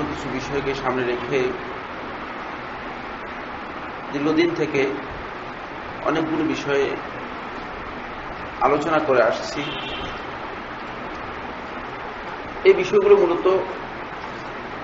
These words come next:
একজন মুওয়াহহিদ, তাওহীদপন্থী, তাওহীদের অনুসারীর জন্য অপরিহার্য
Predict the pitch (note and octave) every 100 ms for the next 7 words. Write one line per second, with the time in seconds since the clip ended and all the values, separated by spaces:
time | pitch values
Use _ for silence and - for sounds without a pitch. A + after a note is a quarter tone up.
0 | - - - - - - - - - -
1 | - - D3 D#3 D#3 E3+ G3+ - D#3+ A#2+
2 | - - - - - C#3 C3+ D#3 D#3 C#3+
3 | D#3+ - - - - - - - - -
4 | - - - - - - E3 D#3 F3+ E3+
5 | D#3 E3 - E3+ D3 C#3 C#3 C#3+ C#3 D#3
6 | E3+ -